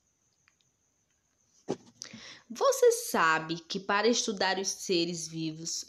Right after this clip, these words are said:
muitos cientistas fazem desenhos? Sabiam disso? Esses desenhos são cham-, são conhecidos como ilustrações científicas, que é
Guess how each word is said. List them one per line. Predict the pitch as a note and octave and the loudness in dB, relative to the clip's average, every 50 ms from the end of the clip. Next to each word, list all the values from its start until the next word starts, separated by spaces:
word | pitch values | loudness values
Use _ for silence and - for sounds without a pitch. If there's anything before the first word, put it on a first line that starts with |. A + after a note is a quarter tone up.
| - | -6
muitos | G3 F#3 F#3 F#3+ G3 A3 B3 C4 C4+ C#4 C4 | -4 -2 0 0 2 2 2 2 2 0 0
cientistas | B3+ - B3+ A3 G#3 G3+ G3+ - - - E3+ E3 F3 - - - F3 F3 - - - - | 2 2 2 2 2 0 -4 -6 -6 -6 -4 -4 -6 -6 -8 -8 -8 -8 -10 -12 -14 -14
fazem | - - G3 E3 F3 F#3 G3 G3+ G#3 G3+ | -8 -4 -2 0 2 0 0 0 -2 -2
desenhos? | G3 F#3 F3+ F3+ E3+ E3 E3 - D#3+ D#3 D#3 G3+ C#4 D4+ - - - - _ _ _ _ _ _ _ _ | -4 -2 0 0 0 0 0 0 -2 0 0 -2 -4 -4 -6 -10 -14 -18 _ _ _ _ _ _ _ _
Sabiam | - G#3+ G3+ G3+ G3 G3+ G3+ G3+ G3 | -2 -2 -2 0 0 0 0 0 -2
disso? | F3 F3+ F3+ F#3 - - G4+ A4+ - - _ _ _ _ _ _ _ _ _ _ _ _ _ - - - _ - - - - - - - _ _ | -4 -6 -6 -6 -6 -8 -8 -10 -10 -14 _ _ _ _ _ _ _ _ _ _ _ _ _ -20 -20 -20 _ -20 -20 -20 -20 -20 -20 -20 _ _
Esses | - G#3 B3+ E4+ F#4 F#4 - D4 B3+ | -2 0 2 2 2 0 0 0 2
desenhos | A#3 G#3 F#3 F#3 G3+ F#3+ F#3+ F#3+ | 2 2 2 2 0 -2 -2 -2
são | - G#3 G3+ G3 | -2 -4 -4 -4
cham-, | - G#3 F#3+ F#3 F3 - - F#3 | -4 -2 -4 -4 -6 -8 -10 -8
são | - A3+ G#3+ B3 | -4 -2 0 0
conhecidos | B3+ B3+ - B3 A3+ G3 F3 F3+ F3+ - - - G3 F#3+ F#3+ F3 F3 F3+ - - - | 0 2 2 2 2 2 0 -2 -4 -6 -6 -6 -6 -6 -6 -6 -6 -6 -6 -8 -6
como | - G3+ F#3+ F#3 F#3+ F#3+ - - - | -2 -2 -2 0 -2 -4 -8 -10 -8
ilustrações | - G3+ G#3 G#3 A3+ C4+ E4 E4+ - - - D#4 D4 C#4+ - - - A3 G#3 G#3+ - | -6 -4 -4 -2 -2 -2 0 0 -2 -2 -2 -2 -2 0 0 0 0 0 0 -2 -2
científicas, | - A3+ B3+ C#4+ C#4+ - - G#3+ G3 G3 - - _ - G#3+ G#3+ - - - - - - - - _ _ | -4 -4 -4 -4 -2 -4 -4 -4 -6 -8 -12 -12 _ -8 -6 -6 -8 -12 -16 -18 -20 -20 -20 -20 _ _
que | - - - A#3+ A#3+ | -12 -4 0 2 4
é | A3+ A3+ B3 C4+ C4 - | 4 4 2 2 -2 -6